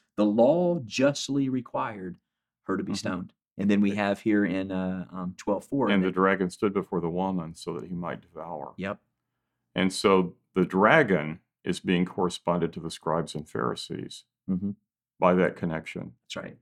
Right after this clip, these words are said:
Speaker 2: The question, again, if you read the pericope of, on adultery, the
Speaker 1: Mm-hmm.
Speaker 2: adult woman caught in adultery, the question there is, will Jesus uphold the law of Moses?
Speaker 1: Mm-hmm.
Speaker 2: That's the real question,
Speaker 1: That's right.
Speaker 2: you know?
Speaker 1: Absolutely.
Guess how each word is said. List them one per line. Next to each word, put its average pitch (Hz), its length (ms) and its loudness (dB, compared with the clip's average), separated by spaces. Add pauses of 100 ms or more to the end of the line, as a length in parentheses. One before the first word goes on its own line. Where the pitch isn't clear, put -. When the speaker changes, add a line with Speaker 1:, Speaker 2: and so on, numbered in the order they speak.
(120)
Speaker 2:
The 101 120 -4
question, - 760 4 (220)
again, 139 480 6
if - 200 -4
you 120 100 2
read 143 460 2 (120)
the - 80 -20
pericope 101 580 -2
of, 90 240 2
on 101 100 2
adultery, 92 520 2
the - 100 -8
Speaker 1:
Mm-hmm. 107 340 -6
Speaker 2:
adult 95 340 -2
woman 101 260 0
caught - 200 -10
in - 40 -8
adultery, 95 560 -6 (560)
the - 60 0
question 139 500 4
there 127 340 6
is, - 180 0
will 95 160 -2
Jesus 107 440 -6
uphold 101 400 -2
the 101 40 -4
law 90 380 0
of 87 200 -8 (220)
Moses? 90 600 -2
Speaker 1:
Mm-hmm. 101 220 -2 (420)
Speaker 2:
That's 175 180 0
the 160 80 -2
real 147 160 2
question, 147 360 -2
Speaker 1:
That's 95 200 -2
right. - 20 -20
Speaker 2:
you 101 180 -4
know? 82 60 0
Speaker 1:
Absolutely. 85 320 -2